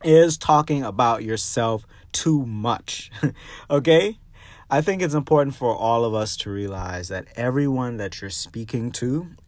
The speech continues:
is the hero, is the main character in their own story, okay? And it's not necessarily a bad thing, but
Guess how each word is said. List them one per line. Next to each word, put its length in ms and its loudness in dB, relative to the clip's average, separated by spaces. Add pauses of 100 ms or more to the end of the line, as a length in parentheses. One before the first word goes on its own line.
is 320 -2
the 600 -8
hero, 680 -2 (260)
is 360 -4
the 340 -10 (180)
main 360 -2
character 580 -2
in 200 -8
their 280 -4
own 460 -10
story, 720 -8 (100)
okay? 380 -6 (520)
And 540 -4 (920)
it's 160 -2
not 220 2
necessarily 500 2
a 60 4
bad 300 2
thing, 420 -6
but 280 -4